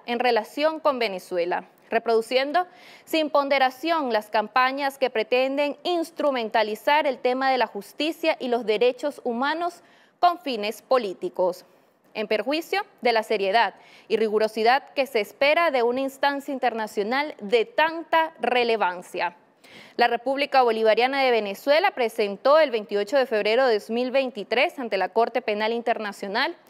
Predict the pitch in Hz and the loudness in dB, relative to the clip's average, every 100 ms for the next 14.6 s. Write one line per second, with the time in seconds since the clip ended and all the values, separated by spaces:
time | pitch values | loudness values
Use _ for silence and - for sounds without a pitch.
0 | - - - 262 269 339 349 392 370 330 | -20 -18 -6 -4 0 4 4 4 4 4
1 | 277 269 240 202 202 214 208 202 214 - | 0 0 -2 -2 -2 0 -2 -2 -4 0
2 | 285 311 - _ _ - 339 359 392 - | 0 0 -4 _ _ 2 4 4 2 -2
3 | 277 254 - 233 254 226 208 196 190 196 | -2 0 2 2 4 2 0 -2 0 0
4 | 202 254 247 254 247 247 233 269 262 226 | -2 -2 -2 0 2 2 2 -2 -2 0
5 | 208 196 196 262 277 220 190 180 214 220 | -2 -2 -4 -4 -6 -4 -4 -2 -2 -2
6 | 247 220 226 220 - 240 - - - - | -2 -2 -2 -2 -2 -4 -6 -20 -14 0
7 | 220 220 220 - 254 269 277 247 214 - | 0 0 -4 -2 2 2 0 -2 -4 0
8 | 294 339 226 247 240 208 262 381 - 440 | 0 0 0 -2 -2 -4 2 0 0 -6
9 | - 302 254 233 269 330 - _ _ 220 | -4 -4 -2 -2 -4 -6 -12 _ _ 0
10 | 240 254 247 233 247 226 214 311 - - | 2 2 0 -4 -4 -2 2 0 -2 -20
11 | - - 240 226 320 415 415 427 427 - | -14 0 0 2 -2 -4 -2 -2 -2 -2
12 | 269 226 196 262 254 180 170 175 - _ | -2 -2 -4 -4 -2 -2 -4 -6 -12 _
13 | _ _ _ _ _ _ - 220 220 226 | _ _ _ _ _ _ -4 -4 -2 -4
14 | 214 208 277 294 392 - | -4 -6 -4 -2 -4 -8